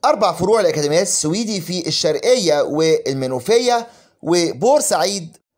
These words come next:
والسويس. ده الخط الساخن قدام حضراتكم، ممكن تستفسر منه عن أي استفسار تحب تسأل فيه بخصوص أكاديميات السويدي. كمان سايب لحضراتكم تحت الفيديو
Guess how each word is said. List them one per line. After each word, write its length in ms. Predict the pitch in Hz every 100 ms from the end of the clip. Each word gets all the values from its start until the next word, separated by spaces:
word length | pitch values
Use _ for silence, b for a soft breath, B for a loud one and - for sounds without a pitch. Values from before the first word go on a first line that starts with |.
| _
والسويس. 760 | 147 160 - 180 220 320 - -
ده 120 | 143 202
الخط 320 | - 202 202
الساخن 400 | 170 220 220 185
قدام 280 | 156 202 202
حضراتكم، 380 | 170 226 226
ممكن 160 | 202 202
تستفسر 500 | 160 - 262 - 196
منه 300 | 208 247 208
عن 160 | 165 170
أي 260 | - 302
استفسار 460 | 233 196 151 190 185
تحب 320 | 165 170 170
تسأل 260 | 190 - 151
فيه 140 | 180
بخصوص 320 | 170 180 185
أكاديميات 840 | - 139 147 147 151 185 170 - B B B -
السويدي. 680 | - 180 240 254 302 294 B B B
كمان 240 | 185 190 254
سايب 220 | 240 247
لحضراتكم 440 | 196 208 247 240
تحت 260 | 196 247 -
الفيديو 520 | 202 233 196 160 113